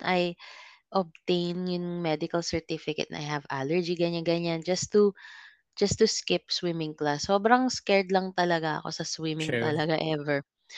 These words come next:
Speaker 1: So, um, so for me, doing that, um, free diving back in two thousand nineteen was really a challenge and a growth for me kasi that's something that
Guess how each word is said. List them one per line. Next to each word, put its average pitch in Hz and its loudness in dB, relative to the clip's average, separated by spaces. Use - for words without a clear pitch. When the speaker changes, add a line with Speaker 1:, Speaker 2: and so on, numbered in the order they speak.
Speaker 1:
So, 202 8
um, 175 2
so 190 0
for 214 4
me, 185 0
doing 180 2
that, 160 2
um, 156 -6
free 190 -2
diving 156 -2
back 160 -4
in 160 -12
two 165 -8
thousand 156 -6
nineteen 156 -8
was 160 -6
really 180 2
a 175 0
challenge 156 0
and 156 -4
a 180 4
growth 165 2
for 156 -4
me 147 -8
kasi 165 -2
that's 160 -2
something 156 -6
that 151 -4